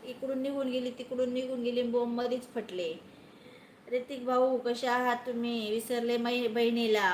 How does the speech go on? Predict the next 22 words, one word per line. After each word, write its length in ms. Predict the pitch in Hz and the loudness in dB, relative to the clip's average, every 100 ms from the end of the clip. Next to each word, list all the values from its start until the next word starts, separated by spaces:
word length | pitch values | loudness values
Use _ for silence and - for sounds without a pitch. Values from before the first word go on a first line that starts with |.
| 180 | 4
Oh 160 | 233 247 | 2 2
my 180 | 233 233 | 2 2
God, 300 | 247 226 220 | 2 2 4
हो 220 | 247 294 | 6 8
ना 120 | 294 285 | 8 8
आर्ची, 680 | 247 233 - 254 240 196 190 - - - 226 | 6 2 -4 -4 -4 -4 -8 -16 -20 -14 -8
अगं 300 | 240 269 285 | -2 0 2
माय 140 | 285 | 2
तू 120 | 277 294 | 0 2
पहिली 280 | 302 302 311 | 6 6 6
बहीण 280 | 294 294 294 | 6 6 6
होती 260 | 294 269 262 | 2 0 0
ना 160 | 320 370 320 277 | 2 6 6 6
ऋतूची. 560 | 269 - 269 - 247 220 196 170 - - - - - - - - | 2 -2 -6 -2 0 0 -2 -4 -10 -18 -20 -20 -20 -20 -20 -14
बाय 240 | 233 240 240 | -4 0 0
बाय 180 | 262 262 | 0 0
सगळ्यांना. 560 | 254 247 240 240 240 220 | 2 2 2 2 2 2
थोडे 300 | 233 233 240 214 180 - - - - | 2 4 4 2 0 -8 -16 -20 -10
पिंजरा 380 | 233 226 233 240 240 240 240 | -6 0 2 2 2 2 2
आहे 240 | 233 226 233 | 0 0 -2
मला 260 | 226 233 | -2 -4
काय, 200 | 247 339 | -4 -6